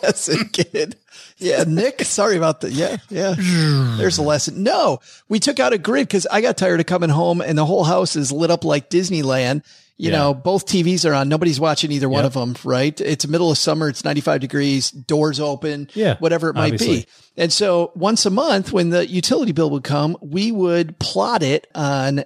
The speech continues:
Speaker 1: a grid. And actually, there was no money involved with this.
Speaker 2: Just total nerdery.
Speaker 1: Just total. And I, but I gotta tell you, once we started tracking it, like, the kids were like, "Dad, shut off the T V."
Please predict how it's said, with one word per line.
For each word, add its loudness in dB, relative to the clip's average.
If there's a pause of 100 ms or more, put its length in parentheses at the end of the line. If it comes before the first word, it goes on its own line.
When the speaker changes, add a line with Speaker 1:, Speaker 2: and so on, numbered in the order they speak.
(120)
Speaker 1:
a 0
grid. 0
And -2
actually, 0
there 2
was 0
no 0
money 0
involved 0
with -2
this. -6 (320)
Speaker 2:
Just -2
total 2
nerdery. 0 (100)
Speaker 1:
Just -2
total. 0
And 2
I, -6
but 0
I 4
gotta 0
tell 0
you, 4
once 2
we 0
started 0
tracking 0
it, 0 (480)
like, 0
the 0
kids -2
were 2
like, 0
"Dad, 0
shut 2
off 0
the 0
T 0
V." 0